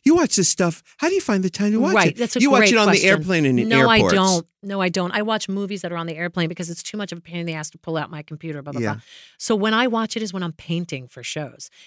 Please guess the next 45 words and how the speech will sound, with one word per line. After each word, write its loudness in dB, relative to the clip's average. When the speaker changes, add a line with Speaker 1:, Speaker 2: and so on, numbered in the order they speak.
Speaker 2:
It -6
takes -2
me -4
two -4
hours 2
to -8
get -2
Speaker 1:
How 2
can 0
Speaker 2:
ready. 2
Speaker 1:
you -4
paint 0
your 0
face -2
and -2
watch 0
a 2
show 0
at 6
the -
Speaker 2:
Because -2
Speaker 1:
same -2
Speaker 2:
your 2
show, 4
Speaker 1:
time? 2
Speaker 2:
look, 0
I'm 0
gonna 0
set 2
it 2
up 0
now 2
Speaker 1:
Uh-huh. 2
Speaker 2:
for 2
people 0
that 4
are 4
in 2
radio 4
land. 0
What 0
I'm 0
doing 0
is -2
Speaker 1:
Uh-huh. -6